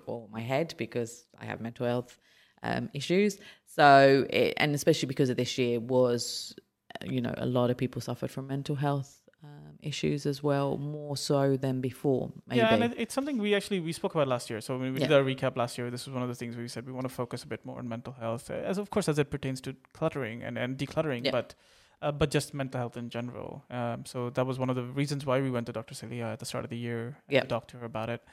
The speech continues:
Speaker 2: Um, it kind of turned into an interesting thing also because she decided to kind of give us a glimpse of how she feels about social media, which I thought was really interesting. Right?
Speaker 1: Yes.
Speaker 2: During the conversation, she talked about how even she's kind of struggling or was struggling with kind of,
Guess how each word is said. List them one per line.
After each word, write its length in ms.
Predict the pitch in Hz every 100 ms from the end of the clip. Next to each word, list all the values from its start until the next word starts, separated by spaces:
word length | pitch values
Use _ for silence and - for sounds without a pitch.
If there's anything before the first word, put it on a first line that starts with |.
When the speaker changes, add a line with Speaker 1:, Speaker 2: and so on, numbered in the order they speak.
| _ _ _ -
Speaker 2:
Um, 220 | 135 127
it 140 | 147
kind 160 | - 175
of 100 | 165
turned 220 | - 160
into 180 | 160 147
an 80 | 143
interesting 380 | 139 139 - 131
thing 160 | 139
also 260 | 151 151 147
because 240 | 135 135
she 180 | - 131
decided 540 | 135 - 123 135 143 -
to 280 | - 131
kind 200 | 127 127
of 60 | 127
give 160 | 131 123
us 160 | 123
a 40 | 139
glimpse 380 | 135 123 127
of 360 | - 135 - - _ _ _
how 160 | - 135
she 160 | -
feels 240 | 143 147 139
about 160 | 127
social 260 | - 156 -
media, 300 | - - 175 _
which 160 | 143
I 40 | 135
thought 160 | 131
was 160 | - -
really 220 | 131 127
interesting. 440 | 131 131 135 - 123
Right? 60 |
Speaker 1:
Yes. 160 | 139 -
Speaker 2:
During 200 | 127 123
the 80 | 123
conversation, 640 | 123 120 123 123 131 120
she 120 | 120
talked 240 | 123 120 -
about 220 | 117 120
how 400 | 127 117 117 120 - _ _ _
even 160 | - 147
she's 340 | 135 - 156
kind 160 | - 143
of 60 | 123
struggling 520 | - 131 131 123 123
or 240 | 120 120 -
was 220 | 127 123
struggling 460 | - 131 123 123 120
with 240 | 120 -
kind 160 | 123 117
of, 140 | 120